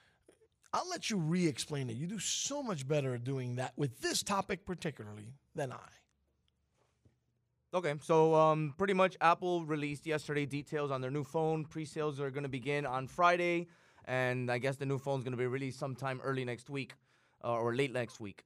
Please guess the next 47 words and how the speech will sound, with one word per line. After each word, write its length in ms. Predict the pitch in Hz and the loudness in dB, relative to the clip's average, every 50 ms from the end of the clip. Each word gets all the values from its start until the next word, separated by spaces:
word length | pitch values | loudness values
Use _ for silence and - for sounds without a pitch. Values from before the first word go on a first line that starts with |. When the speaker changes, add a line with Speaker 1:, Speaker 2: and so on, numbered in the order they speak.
| - - | -8 -4
Speaker 2:
Um, 460 | 120 123 123 123 120 120 117 113 - 120 | -2 0 0 0 0 -2 -6 -8 -6 -2
but 200 | 139 143 - - | -2 -2 -2 0
pretty 160 | 190 214 233 | -2 0 2
much 200 | 214 214 196 214 | 0 0 0 0
they 100 | 190 156 | -4 -2
came 220 | - 175 180 175 | -2 -2 2 4
out 100 | 175 175 170 | 4 4 4
with 80 | 160 | 0
the 60 | 147 | -4
details 360 | 135 127 175 170 - 185 165 156 | -4 -6 -8 -4 0 0 0 2
of 80 | 165 | 0
the 80 | 160 156 | 0 0
phone. 320 | - 160 143 135 135 131 | 0 0 0 0 0 0
The 100 | 123 123 | -2 -2
phone 320 | 120 - 165 185 196 196 160 | -2 0 0 2 2 0 -2
pretty 220 | - 196 190 185 | -2 -2 -2 0
much 260 | 175 170 170 143 - | 2 2 2 0 0
didn't 260 | - 160 160 170 151 | -2 -2 -2 -2 -4
change 440 | - - 165 160 156 156 156 135 123 | -4 -4 -4 -4 -2 -2 -4 -4 -4
much. 320 | 139 139 139 139 131 - - | -2 0 0 0 0 -4 -6
There's 160 | 131 123 127 | -6 -4 0
no 160 | 147 175 190 | 0 2 2
new 240 | 180 180 185 190 180 | 4 2 2 2 0
features 460 | - - 170 151 139 - 160 151 139 | -2 -6 -8 -8 -6 -4 -4 -6 -4
for 160 | - 151 143 | -4 -4 -4
the 80 | 135 135 | -2 0
most 260 | 135 143 147 139 - | 0 -2 -2 -2 -4
part. 300 | - 143 135 135 127 131 - - - _ _ _ _ - | -2 0 0 0 0 -2 -10 -20 -20 _ _ _ _ -8
Um, 360 | - 117 117 117 117 117 117 | -4 -2 0 0 0 0 0
they 100 | 110 135 | 2 2
already 300 | 151 156 160 175 170 180 | 2 4 4 2 2 2
rolled 320 | 175 147 151 160 165 151 156 | 2 2 2 2 4 4 4
out 140 | 156 156 | 2 2
the 120 | - 147 - | 0 -4 0
I 220 | 135 143 147 151 | 2 4 4 4
O 100 | 147 143 143 | 4 4 4
S 140 | 143 139 | 2 2
a 60 | - 123 | -2 -4
couple 240 | - 151 123 143 | -4 -4 -2 -2
weeks 260 | 131 135 143 127 - 147 | -2 -2 -4 -4 -4 -4
ago, 240 | 127 135 139 135 | 0 2 2 2
and 100 | 135 131 | 2 2
we 80 | 123 123 | 2 2
already 220 | 127 139 147 143 | 2 2 0 -2
saw 320 | 127 - - 160 160 156 156 | -4 -6 -2 2 4 4 4
that 160 | 143 127 - | 4 2 -2
finally 600 | - - 165 185 202 196 170 156 147 139 139 135 | 2 4 4 4 4 2 0 0 -2 -2 -4 -6